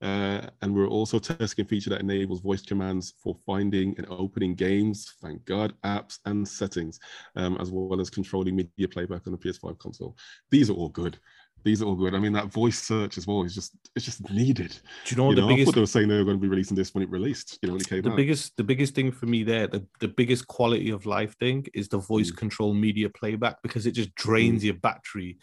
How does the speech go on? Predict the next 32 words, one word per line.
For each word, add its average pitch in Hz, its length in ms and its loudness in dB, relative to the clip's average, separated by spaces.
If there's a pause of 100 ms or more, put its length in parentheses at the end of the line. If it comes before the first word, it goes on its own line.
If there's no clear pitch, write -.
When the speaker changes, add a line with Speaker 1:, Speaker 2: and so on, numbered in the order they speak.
Speaker 1:
Yeah. 95 200 0
Speaker 2:
having 120 320 4
the 113 80 4
pad 107 380 -2
next - 300 -4
to 113 80 0
you 98 160 2
if 95 80 -8
you're 107 100 2
watching 104 320 0
a 98 60 0
film 113 340 4
or 107 80 -4
something, 101 400 -8
right? 107 300 0
Y-, 120 260 -4
'cause 117 140 -6
you 123 80 2
Speaker 1:
Yeah. 120 60 2
Speaker 2:
need 117 80 2
access 110 340 -2
to 107 140 -6
it. 92 100 -6 (340)
So - 120 0
to 117 100 -6
be 127 80 6
able 123 140 6
to 113 60 -4
say 107 160 0
pause 101 520 0
or, 92 80 -10 (100)
or 101 140 -8